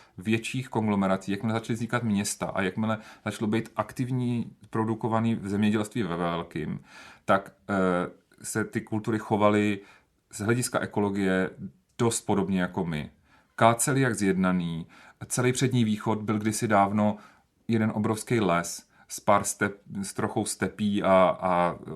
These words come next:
a prostě luk a podobně. A dneska je to poušť, protože lidi to vykáceli.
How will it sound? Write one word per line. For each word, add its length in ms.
a 100
prostě 640
luk 400
a 60
podobně. 480
A 60
dneska 300
je 60
to 100
poušť, 600
protože 460
lidi 260
to 140
vykáceli. 680